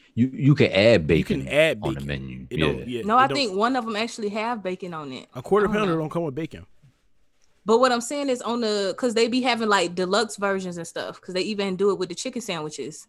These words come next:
Speaker 2: Oh, okay. I
Speaker 1: Mm-hmm.
Speaker 2: don't know. But it's another guy that's, like, teamed up with McDonald's now, too.
Speaker 3: I thought it was a female.
Speaker 2: Is it a female? It might be. I don't know.
Speaker 3: Either a female or is it,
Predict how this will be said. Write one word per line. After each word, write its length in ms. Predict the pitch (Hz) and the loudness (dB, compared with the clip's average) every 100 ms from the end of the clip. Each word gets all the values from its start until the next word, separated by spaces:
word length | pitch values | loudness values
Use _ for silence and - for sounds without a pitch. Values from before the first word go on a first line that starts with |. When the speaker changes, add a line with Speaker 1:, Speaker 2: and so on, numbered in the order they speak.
| _ - | _ -12
Speaker 2:
Oh, 60 | 123 | -2
okay. 80 | 85 | -2
I 40 | 73 | -2
Speaker 1:
Mm-hmm. 320 | 67 65 67 | -4 -8 -8
Speaker 2:
don't 160 | 64 - | -12 -14
know. 120 | 87 - _ _ _ _ _ _ _ _ _ _ _ 131 | -20 -20 _ _ _ _ _ _ _ _ _ _ _ -14
But 160 | 139 151 | -4 -2
it's 120 | 175 | 2
another 300 | 196 175 190 | 2 2 0
guy 300 | 156 139 131 | 0 0 0
that's, 260 | 127 120 - | 0 -4 -6
like, 260 | 120 110 | -8 -8
teamed 300 | - 139 131 | -10 -6 -4
up 100 | 123 | -4
with 100 | 113 | -4
McDonald's 460 | 117 110 120 120 110 | -6 -8 -8 -8 -10
now, 140 | 117 107 | -12 -12
too. 300 | 131 117 90 _ _ _ _ _ _ _ _ | -10 -10 -10 _ _ _ _ _ _ _ _
Speaker 3:
I 40 | 247 | -12
thought 100 | 277 | -6
it 60 | |
was 120 | 233 208 | -4 -4
a 60 | |
female. 680 | - 262 269 233 175 156 156 - - | -6 -4 -4 -4 -4 -8 -12 -16 -12
Speaker 2:
Is 140 | 127 | -4
it 60 | 165 | -4
a 40 | |
female? 300 | 185 196 190 | 0 0 2
It 60 | 123 | 0
might 160 | 147 | -4
be. 180 | 156 120 | -6 -12
I 60 | 110 | -10
don't 180 | 156 107 | -8 -8
know. 120 | 107 - _ _ _ _ - | -10 -14 _ _ _ _ -12
Speaker 3:
Either 240 | 196 170 | -8 -8
a 60 | 165 | -8
female 420 | 214 208 196 180 | -10 -8 -10 -10
or 160 | 165 - | -12 -12
is 240 | 175 165 | -12 -12
it, 580 | 165 165 160 160 160 175 | -12 -10 -10 -10 -12 -14